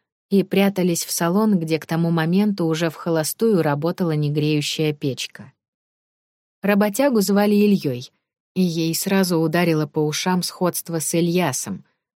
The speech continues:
а поэтому она насмешливо звала его Ильёй Михалычем, не спросив ни разу настоящего отчества.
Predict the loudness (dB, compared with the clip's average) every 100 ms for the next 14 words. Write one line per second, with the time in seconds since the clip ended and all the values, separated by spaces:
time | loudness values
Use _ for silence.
0 | _ -6 0 0 2 2 2 2 0 0
1 | -2 2 0 2 0 0 0 0 0 2
2 | 2 2 2 2 4 4 4 2 0 -2
3 | -2 -6 -8 -10 -14 _ _ _ -2 -2
4 | -4 -4 0 -2 2 0 2 2 2 -2
5 | -2 -2 0 0 0 0 2 2 0 -8
6 | -10 -12 -14